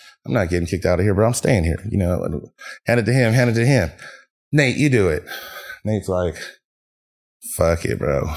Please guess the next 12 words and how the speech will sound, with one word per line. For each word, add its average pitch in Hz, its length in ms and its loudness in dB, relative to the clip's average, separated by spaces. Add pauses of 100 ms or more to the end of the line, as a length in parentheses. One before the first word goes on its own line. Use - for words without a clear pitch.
(280)
And - 100 -4
he 156 180 2
lights 139 240 2
his 127 140 -6
fucking 143 300 2
joint 127 420 2 (2000)
and 101 100 0
does 104 240 2
one 117 140 2
of 110 80 2
these 120 180 2
and 80 140 -4